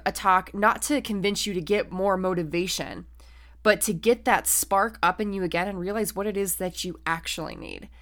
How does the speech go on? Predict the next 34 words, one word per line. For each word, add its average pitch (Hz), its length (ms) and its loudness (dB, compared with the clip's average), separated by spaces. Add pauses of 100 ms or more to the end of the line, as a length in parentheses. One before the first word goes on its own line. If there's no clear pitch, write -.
(340)
So - 140 -4
the 220 100 4
first 277 240 2
thing 254 160 2
that 220 100 2
I 196 60 4
wanna 185 220 0
talk 202 240 -4
to - 100 -6
you 185 60 -4
guys 175 180 -2
about 160 360 0 (760)
is 196 260 4 (260)
what 202 280 2
I 208 80 12
told 202 300 0
her 190 180 0
first 180 340 -2
off 165 160 0
the 160 80 -6
bat, - 300 -4 (540)
is 190 220 0
that 202 280 4 (120)
when 220 260 4
I 233 160 6
started 202 420 0
my 165 160 0
journey 165 340 0
of 160 140 -2
losing 165 320 -2
seventy-five 175 500 -2
pounds, 165 420 2
losing 165 260 -4
the, 175 120 -6